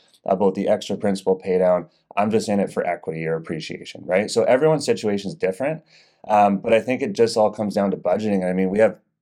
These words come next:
ten of these phone calls a day right now, and, like, we go through everything. Okay,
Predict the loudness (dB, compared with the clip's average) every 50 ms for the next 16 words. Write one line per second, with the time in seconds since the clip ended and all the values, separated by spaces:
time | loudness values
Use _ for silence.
0 | _ -4 0 0 2 2 0 0 -2 -2 -2 -2 -2 -2 0 0 0 0 0 -2
1 | -4 -2 0 0 2 2 2 2 0 0 -2 -4 -4 -2 -4 -4 -6 _ _ _
2 | _ _ _ _ _ _ _ -8 -4 -2 0 0 0 0 0 -2 -2 2 2 2
3 | 2 2 -2 -4 -4 -2 0 0 0 0 0 -2 -4 -4 -2 -2 -2 -2 0 0
4 | 0 0 -2